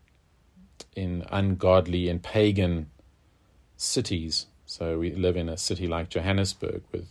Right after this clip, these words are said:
uh, a lot of iniquity, wickedness.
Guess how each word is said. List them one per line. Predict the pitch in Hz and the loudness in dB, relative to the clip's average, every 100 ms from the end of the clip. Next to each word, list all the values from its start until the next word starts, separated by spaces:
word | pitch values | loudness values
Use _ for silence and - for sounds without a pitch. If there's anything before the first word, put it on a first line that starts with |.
| - - | -20 -14
uh, | - 85 85 - - _ | -12 -10 -12 -14 -18 _
a | 90 | -6
lot | 82 85 | -4 -2
of | 82 | -2
iniquity, | 85 95 104 107 104 113 101 98 87 - _ _ _ - | 0 2 2 0 0 0 2 2 0 -6 _ _ _ -2
wickedness. | 98 98 95 92 90 - - | -2 0 2 4 2 2 -2